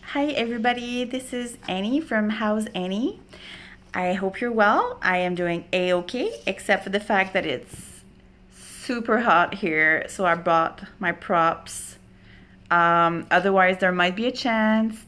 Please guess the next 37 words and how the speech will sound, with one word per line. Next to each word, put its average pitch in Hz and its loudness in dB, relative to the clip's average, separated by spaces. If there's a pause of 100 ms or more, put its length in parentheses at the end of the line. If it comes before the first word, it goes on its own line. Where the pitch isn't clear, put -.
(100)
that 185 4
I 170 2
might 170 0
drown 165 0
in 165 -2
my 160 -2
own 160 -4
sweat - -4
within 170 -6
the 151 -4
next 143 -8
five 202 -4
minutes. - -10 (440)
<laughs> - -20
Nobody 175 -2
wants 170 -2
to 180 -12
see - -10
that, - -4 (1500)
I 170 -2
think. - -10 (1200)
So, 247 4 (180)
um, 208 6
I'm 214 4
just 277 -2
doing 285 6
this, 277 0
a 226 -2
short 220 -2
video. 196 2
I 185 2
just 202 -8
wanted 202 0
to 214 -10
say 190 0
I 180 4
watched, 170 -2